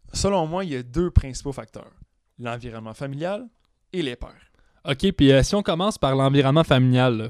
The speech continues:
Speaker 2: comment la famille peut avoir un impact sur les relations toxiques de nos ados ?
Speaker 1: Durant sa jeunesse, un enfant a plusieurs expériences sociales. Les parents sont les premières personnes avec lesquelles un enfant développe ses habiletés sociales. L'enfant apprend la base de la socialisation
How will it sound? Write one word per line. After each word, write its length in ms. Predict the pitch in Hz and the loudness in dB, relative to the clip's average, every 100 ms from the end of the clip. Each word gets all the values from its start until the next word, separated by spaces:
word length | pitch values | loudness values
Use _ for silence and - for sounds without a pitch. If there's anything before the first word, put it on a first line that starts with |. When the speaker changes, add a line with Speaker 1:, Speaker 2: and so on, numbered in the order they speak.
| - | -4
Speaker 2:
comment 240 | 185 190 240 | 0 2 2
la 160 | 151 | 0
famille 420 | - 135 139 175 | 0 -2 0 0
peut 180 | 170 135 | 2 2
avoir 240 | 123 147 139 | 2 2 0
un 160 | 123 | -2
impact 400 | 147 135 156 175 | -4 -4 -4 -4
sur 160 | - 117 | -8 -10
les 140 | 117 | -8
relations 480 | 131 170 147 - 165 | -4 -2 -2 -4 -8
toxiques 360 | - - 165 147 | -10 -8 -8 -8
de 60 | |
nos 140 | 117 110 | -8 -10
ados ? 220 | 104 - _ _ _ _ _ _ | -14 -20 _ _ _ _ _ _
Speaker 1:
Durant 260 | 139 165 220 | -8 -4 -2
sa 160 | 190 151 | -2 -4
jeunesse, 560 | 135 131 156 - - - | -6 -10 -12 -14 -18 -12
un 140 | 147 | -8
enfant 280 | 143 135 180 | -8 -8 -10
a 100 | 160 | -10
plusieurs 460 | - 151 139 151 131 | -10 -8 -4 -4 -6
expériences 440 | 120 123 117 113 | -12 -10 -10 -12
sociales. 360 | 113 - 104 104 _ _ _ - | -14 -16 -18 -20 _ _ _ -14
Les 100 | 120 | -8
parents 340 | 135 127 156 | -6 -6 -8
sont 180 | - 127 | -8 -10
les 100 | 123 | -8
premières 340 | - 147 151 | -8 -8 -8
personnes 520 | 151 131 - 156 160 156 _ - | -8 -8 -8 -8 -10 -16 _ -20
avec 240 | 117 117 123 | -14 -12 -12
lesquelles 260 | 120 151 | -8 -8
un 120 | 127 | -6
enfant 300 | 117 113 151 | -10 -10 -12
développe 440 | 143 127 127 151 - | -10 -10 -6 -6 -6
ses 240 | - 123 | -12 -12
habiletés 340 | 120 123 135 156 | -14 -12 -8 -8
sociales. 380 | 120 - 120 - _ _ _ - | -10 -16 -18 -20 _ _ _ -18
L'enfant 300 | 120 120 156 | -14 -12 -8
apprend 320 | 147 131 135 | -8 -8 -8
la 180 | 123 120 | -8 -10
base 420 | 120 165 180 147 | -4 -2 -2 -4
de 60 | 127 | -6
la 160 | 120 120 | -6 -8
socialisation 800 | 139 127 131 120 113 - 165 | -8 -12 -14 -16 -16 -14 -14